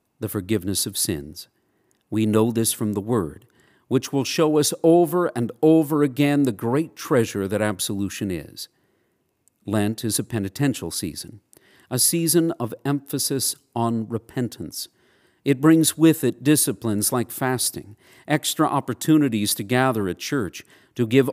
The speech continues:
alms or other extra offerings. It is a season of growing in grace and knowledge of our Lord Jesus Christ, and this year, that means growing in making our confession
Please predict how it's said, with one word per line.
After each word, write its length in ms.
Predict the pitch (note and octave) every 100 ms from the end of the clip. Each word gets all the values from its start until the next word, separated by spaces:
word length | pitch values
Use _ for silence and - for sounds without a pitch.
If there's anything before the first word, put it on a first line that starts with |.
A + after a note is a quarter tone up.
| -
alms 480 | C#3 C#3 B2+ A2 A#2
or 160 | A2+
other 320 | C3+ C3 A#2 A2 -
extra 360 | B2 - A#2+
offerings. 680 | - A#2+ - F2+ D2+ - - _ _ _ _
It 160 | C3+ C#3+
is 160 | D3
a 100 | C#3
season 540 | B2+ - F3 F#3 F3+ F#3+
of 140 | D3
growing 480 | G#2 C3+ D#3 F#3 F#3+
in 240 | F3 D#3
grace 480 | D3 C#3+ C#3 D3 C#3+
and 300 | - B2 A#2
knowledge 440 | B2+ C#3 D3+ D#3 C3
of 100 | A#2
our 140 | A#2+
Lord 300 | A#2 B2+ D3+
Jesus 400 | B2+ C3 - D3+
Christ, 520 | - G#2+ D#2+ - - - _ _ _
and 220 | - A2+ F#2+
this 360 | D3 C#3+ -
year, 320 | G#2 E2 - _ _ _
that 260 | - B2 B2+
means 300 | B2+ A#2+ A2
growing 520 | - A#2+ C3+ D3+ D3+
in 280 | - A2 G#2
making 400 | B2 C#3 D#3 D3+ A2+
our 140 | G2+
confession 800 | - G2+ - C3+ C3 - C3+ B2+